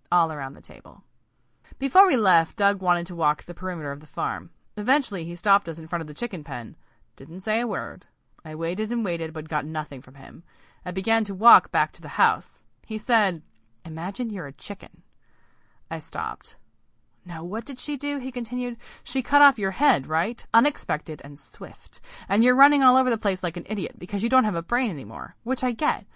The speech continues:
But the thing of it is, and I want you to listen, the blood keeps gushing out, shooting high into the air, and you're running all over the place while the blood keeps pumping. It makes a mess of everything, everywhere. But I get what you're doing because your head's long gone."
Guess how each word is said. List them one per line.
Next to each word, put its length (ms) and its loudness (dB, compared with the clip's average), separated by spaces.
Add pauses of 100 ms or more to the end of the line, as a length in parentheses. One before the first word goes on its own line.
(360)
But 120 -2
the 100 -4
thing 260 -4
of 120 -4
it 120 -6
is, 400 -8
and 120 -2
I 100 0
want 240 2
you 80 0
to 80 2
listen, 460 -2
the 80 -10
blood 440 -2
keeps 300 -6
gushing 380 -2
out, 380 -8
shooting 360 -2
high 200 0
into 200 0
the 160 -2
air, 300 -4 (260)
and 160 4
you're 100 4
running 300 6
all 140 6
over 160 4
the 100 0
place 320 -2
while 120 -2
the 60 -2
blood 300 0
keeps 220 -6
pumping. 340 0
It 140 -6
makes 240 -2
a 40 -2
mess 220 -2
of 100 -8
everything, 640 -4 (320)
everywhere. 540 -2 (600)
But 200 2
I 60 4
get 220 2
what 120 0
you're 100 0
doing 360 -2
because 420 -4
your 80 -2
head's 420 -4
long 300 -6
gone." 260 -12